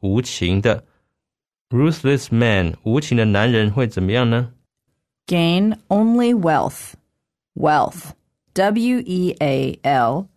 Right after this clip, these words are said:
Speaker 2: T H. Wealth.
Speaker 1: Wealth就是财富。W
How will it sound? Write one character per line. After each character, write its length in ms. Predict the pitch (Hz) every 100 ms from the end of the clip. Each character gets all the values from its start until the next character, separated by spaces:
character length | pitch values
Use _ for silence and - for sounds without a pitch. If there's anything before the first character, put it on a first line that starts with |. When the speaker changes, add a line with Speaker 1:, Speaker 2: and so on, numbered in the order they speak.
| _ _ -
Speaker 2:
T 320 | - 143 147
H. 500 | 208 196 - - - - _ _
Wealth. 540 | 185 180 185 113 92 - _ _ _ _ _ _ _ _ _ _ _ _ _ _
Speaker 1:
Wealth 500 | 104 131 180 98 - -
就 140 | - 113
是 220 | - 107
财 380 | 107 - 95 98
富。 360 | 104 170 139 - _ _ _ _ -
W 520 | 170 139 107 104